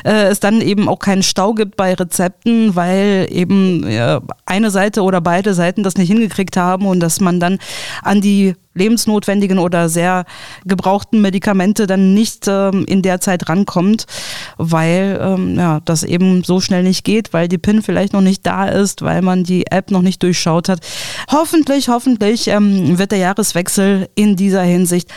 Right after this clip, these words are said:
halbwegs glatt verlaufen. Sie wissen jetzt Bescheid und Micha, du weißt auch Bescheid. Wir haben jetzt noch ein knappes halbes Jahr, um das zu üben. <laughs> Und, äh,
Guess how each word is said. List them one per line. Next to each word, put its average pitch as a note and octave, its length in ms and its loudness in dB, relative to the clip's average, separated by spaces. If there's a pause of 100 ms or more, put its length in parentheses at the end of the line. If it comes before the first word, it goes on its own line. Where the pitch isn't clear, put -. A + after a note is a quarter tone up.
(120)
halbwegs F#3+ 460 -2
glatt E3+ 180 -2
verlaufen. F#3+ 560 0 (320)
Sie G#3+ 220 0
wissen B3+ 240 2
jetzt G#3+ 200 -2
Bescheid G#3+ 460 0
und G3 120 2
Micha, F#3 220 0
du F3+ 140 0
weißt F3+ 220 0
auch G3 180 -2
Bescheid. F#3 400 -2
Wir F3 100 0
haben E3+ 180 2
jetzt E3 180 -2
noch D#3+ 100 0
ein D#3+ 160 2
knappes D#3+ 380 -2
halbes E3+ 300 0
Jahr, D3+ 220 0
um F3 180 2
das D#3 220 0
zu - 180 -2
üben. D4 320 2 (580)
<laughs> D#4 600 -4
Und, A#3 400 2
äh, G#3+ 220 0